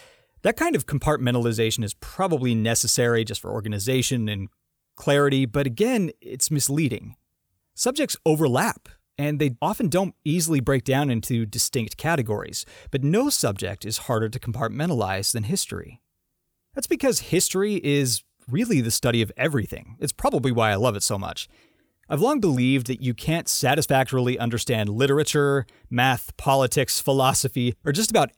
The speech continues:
any subject unless you're able to understand it in context. In order to appreciate what we now know, we have to understand how we came to know it. Science is the perfect example of this.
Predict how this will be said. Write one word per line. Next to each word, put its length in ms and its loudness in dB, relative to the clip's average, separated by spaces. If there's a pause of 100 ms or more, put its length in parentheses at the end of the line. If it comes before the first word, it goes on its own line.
(100)
any 320 4
subject 800 -2
unless 320 2
you're 180 0
able 300 2
to 160 -2
understand 520 -2
it 160 -6
in 160 -6
context. 800 -6 (760)
In 120 -2
order 240 2
to 160 2
appreciate 600 2
what 260 0
we 420 2
now 300 4
know, 540 0 (220)
we 140 2
have 180 0
to 100 -2
understand 460 -2 (100)
how 400 0
we 240 0
came 300 -6
to 120 -6
know 220 -2
it. 100 -14 (540)
Science 580 2
is 180 0
the 160 2
perfect 600 -2
example 480 -2
of 100 -6
this. 260 -6